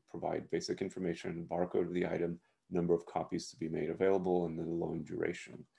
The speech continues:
Um, I'm gonna just give an example here. Um, give it one copy for six hours. And when you click add, what it does is it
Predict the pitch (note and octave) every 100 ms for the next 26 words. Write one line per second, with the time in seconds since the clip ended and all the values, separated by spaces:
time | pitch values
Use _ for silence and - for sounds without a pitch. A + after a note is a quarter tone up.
0 | _ - - - - E2 D#2+ D#2 - -
1 | D#2 - F2 - - - - E2 D2+ D2+
2 | D#2+ D#2 - D#2+ - F2+ F2 E2+ E2+ -
3 | _ - - E2+ D#2+ D#2 D2+ D2+ A#2+ E2+
4 | E2 D2 _ _ - - F2+ E2+ F2 F2+
5 | D#2+ - F2+ E2+ - - - - - F#2
6 | F2 F2 F2 E2+ - - - - - _
7 | - F#2+ E2 F2 G2 G2 A#2 A#2+ - A#2
8 | A#2+ A#2+ A#2+ - _ _ - F#2+ F#2+ F#2+
9 | G2 F#2 F2+ F#2+